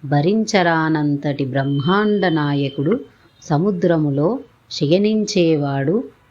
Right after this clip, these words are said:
ఆయన శ్రీమన్నారాయణకు క్షణమైనా చుట్టని పాన్పుగా చుట్టలు చుట్టుకొనుండేవాడు, చెడ్డ పనులు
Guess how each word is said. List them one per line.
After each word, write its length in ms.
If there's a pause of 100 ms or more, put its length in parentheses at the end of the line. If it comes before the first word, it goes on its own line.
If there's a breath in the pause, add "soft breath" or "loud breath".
ఆయన 440
శ్రీమన్నారాయణకు 1700 (1300 soft breath)
క్షణమైనా 880 (120)
చుట్టని 400
పాన్పుగా 760 (840)
చుట్టలు 440
చుట్టుకొనుండేవాడు, 1500 (1300)
చెడ్డ 320
పనులు 420